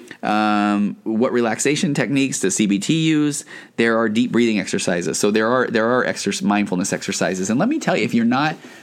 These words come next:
up yet for getting, um, a, a subscription to something like a Headspace, or, but there's others. Calm, I think calm dot com. There's some others out there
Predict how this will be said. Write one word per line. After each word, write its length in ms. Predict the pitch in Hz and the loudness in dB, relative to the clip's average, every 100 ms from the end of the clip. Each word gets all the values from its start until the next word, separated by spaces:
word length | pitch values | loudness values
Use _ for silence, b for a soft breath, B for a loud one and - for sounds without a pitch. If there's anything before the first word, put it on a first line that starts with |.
| B - | B -2
up 200 | 131 - | -2 0
yet 360 | 113 98 - | 0 0 -2
for 440 | - - 101 95 101 | -6 0 2 2 0
getting, 560 | 101 104 107 104 104 B B - | 2 2 2 0 -2 B B -6
um, 380 | 95 92 90 95 | -2 0 0 0
a, 60 | 82 | -2
a 120 | 87 | -4
subscription 540 | - 95 - 104 98 | -4 -4 -2 0 0
to 60 | 98 | 0
something 300 | - 95 92 | 0 0 0
like 180 | 82 - | -2 -2
a 20 | |
Headspace, 680 | 117 127 - 123 120 113 - | -2 -2 0 0 0 -2 0
or, 300 | 95 90 82 | 0 2 0
but 140 | 95 | 0
there's 180 | 143 131 | 0 0
others. 320 | 104 101 - | 0 0 -2
Calm, 300 | - 120 120 | -2 0 2
I 80 | 107 | 0
think 180 | 101 - | -2 -2
calm 320 | - 113 113 | -2 0 0
dot 220 | 110 - | 0 -2
com. 240 | - 117 | -2 0
There's 160 | 110 101 | 0 0
some 100 | 101 | 0
others 240 | 110 113 | 2 2
out 240 | 107 104 104 | 0 -2 0
there 280 | 90 92 | 0 0